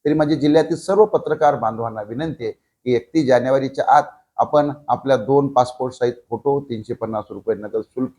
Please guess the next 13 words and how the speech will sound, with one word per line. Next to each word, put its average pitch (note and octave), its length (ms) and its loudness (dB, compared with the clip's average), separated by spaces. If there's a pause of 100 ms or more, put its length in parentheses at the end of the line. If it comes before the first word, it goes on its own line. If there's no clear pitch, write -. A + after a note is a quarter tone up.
किंवा A#2+ 200 -2
WhatsApp-वर A#2 680 -2
आपण A2 180 -4
ह्याच्यावर A#2 320 0
फ-, A2 340 -4
PhonePe-वर A#2 380 -4
किंवा A2+ 200 -10
इतर A2 220 -8
माध्यमातून A2 560 -8
ते A2+ 120 -16
टाकू - 280 -4
शकता C3 260 -4 (460)
आणि C3 400 2